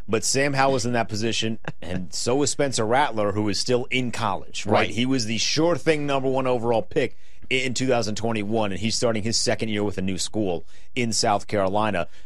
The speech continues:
Speaker 1: So if Drake May and Caleb Williams can maintain that status as being top picks, Arizona's gonna have a really interesting choice because Drake May and Caleb Williams are built like N F L quarterbacks in a way that Kyler Murray's not.
Speaker 2: You know what? It's not an interesting choice.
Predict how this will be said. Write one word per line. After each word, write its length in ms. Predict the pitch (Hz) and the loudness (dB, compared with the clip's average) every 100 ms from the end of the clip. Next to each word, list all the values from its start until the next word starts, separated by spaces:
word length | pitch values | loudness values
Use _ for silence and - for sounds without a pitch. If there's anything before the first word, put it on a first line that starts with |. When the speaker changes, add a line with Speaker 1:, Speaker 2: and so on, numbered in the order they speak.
| - | -6
Speaker 1:
So 240 | - 139 | 0 2
if 160 | 139 117 | 2 0
Drake 320 | 95 156 196 | 2 2 2
May 220 | 185 170 | 4 4
and 80 | 139 | 2
Caleb 340 | 123 139 120 104 | 2 0 2 2
Williams 520 | 123 110 101 95 - - - | 2 2 0 0 -4 -6 -2
can 280 | 135 123 123 | 0 0 0
maintain 580 | 131 117 - 147 156 | 0 0 -2 0 0
that 220 | 131 127 127 | 2 2 0
status 440 | - 123 107 95 | 2 4 4 0
as 100 | 101 | -2
being 220 | 113 117 | 0 -2
top 320 | 101 113 110 | 2 2 2
picks, 300 | 117 135 - - - - 104 | 0 0 -2 -6 -6 -4 -2
Arizona's 600 | 147 196 127 147 151 113 | 2 2 2 2 0 0
gonna 160 | 123 | 2
have 120 | 110 98 | 2 2
a 80 | |
really 460 | 87 90 117 123 113 | 0 0 0 0 0
interesting 540 | 107 107 101 - 101 | 0 2 0 0 -4
choice 360 | 90 110 98 82 | -2 0 0 0
because 360 | - 90 92 82 | -4 -2 -2 -2
Drake 340 | 101 143 165 | 0 0 0
May 140 | 170 | 0
and 100 | 147 | 0
Caleb 300 | 127 135 107 | 0 0 2
Williams 440 | 113 117 98 92 - - | 0 2 0 -2 -4 -2
are 120 | 98 | -2
built 440 | 76 - 107 131 135 | -2 -2 0 0 -2
like 220 | 92 82 - - - - | -4 -4 -4 -6 -6 -2
N 120 | 104 | 0
F 220 | 117 104 | 0 0
L 160 | 107 104 | 2 0
quarterbacks 680 | 92 101 98 90 85 90 - | 2 0 2 2 0 0 -4
in 80 | |
a 60 | 92 | -4
way 160 | 90 90 | -2 -2
that 140 | 90 | -4
Kyler 280 | - 101 95 | -2 -2 -2
Murray's 300 | 87 82 73 | -2 -4 -4
not. 280 | 73 64 - - - | -8 -8 -8 -6 -2
Speaker 2:
You 80 | |
know 120 | 117 131 | 0 0
what? 120 | 139 | 0
It's 180 | 117 104 | 0 2
not 200 | 127 139 | 2 2
an 100 | 104 | 0
interesting 420 | 104 101 - 90 | 0 -2 -2 -2
choice. 460 | - 80 - - | -2 -2 -4 -6